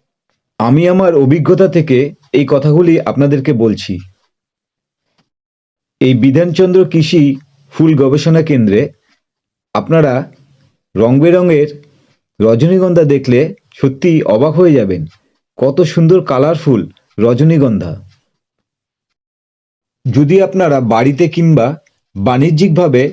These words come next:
এরকম রজনীগন্ধার চাষ আপনারা করতে চান, তাহলে আমি আপনাদের কাছে কিছু টিপস শেয়ার করতে চাই। আমি আমার অভিজ্ঞতা থেকেই এই কথাগুলি আপনাদের কাছে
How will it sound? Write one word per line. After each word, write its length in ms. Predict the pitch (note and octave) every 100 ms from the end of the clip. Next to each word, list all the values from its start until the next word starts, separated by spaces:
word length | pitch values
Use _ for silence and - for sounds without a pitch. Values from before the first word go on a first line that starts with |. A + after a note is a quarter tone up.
| - _ _ _ _ -
এরকম 280 | B2 C3 D#3+
রজনীগন্ধার 680 | C3 B2 C#3+ E3+ E3+ D#3+ D#3
চাষ 280 | - A2+ A2 - - _ -
আপনারা 320 | A2 C3+ C3
করতে 300 | B2+ C#3 D#3 D#3
চান, 180 | A2+ G2+
তাহলে 340 | A#2+ C3 C#3 A#2 - _ _ _ _ -
আমি 200 | G#2+ E3
আপনাদের 340 | D#3 D#3+ D#3 D3
কাছে 200 | C3+ C#3+
কিছু 260 | C3 C3 D3+
টিপস 300 | - C3 C3 - _
শেয়ার 260 | - C#3 C3
করতে 240 | B2+ C3+ A2
চাই। 220 | - D#2 - _ _ _ _ _ _ _ _ _ _ _ _ _ _ _ _ _ _ -
আমি 200 | A2+ D3
আমার 220 | F3+ F#3 F3+
অভিজ্ঞতা 480 | D3+ E3+ E3 F#3+ F3+
থেকেই 360 | F3 D3+ C3 C3 - -
এই 140 | B2 C3+
কথাগুলি 400 | C#3 D3+ D3+ F3
আপনাদের 380 | C#3 C3+ C3 C#3
কাছে 260 | C#3 -